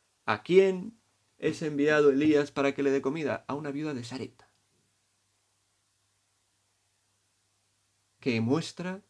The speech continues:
la confianza, confianza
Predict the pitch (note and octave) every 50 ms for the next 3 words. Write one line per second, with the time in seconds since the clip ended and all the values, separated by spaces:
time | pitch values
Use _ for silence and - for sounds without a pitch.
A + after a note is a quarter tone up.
0 | _ _ _ _ _ _ _ _ _ _ - B2+ A#2+ A#2+ B2+ A#2 A2+ A#2 - A#2
1 | B2 A#2+ G#2+ - - - - _ _ _ _ - - B2+ D3+ D#3 D3 C#3 - B2+
2 | B2+ C3+ C3+ B2+ A2+ A#2 - _ _ _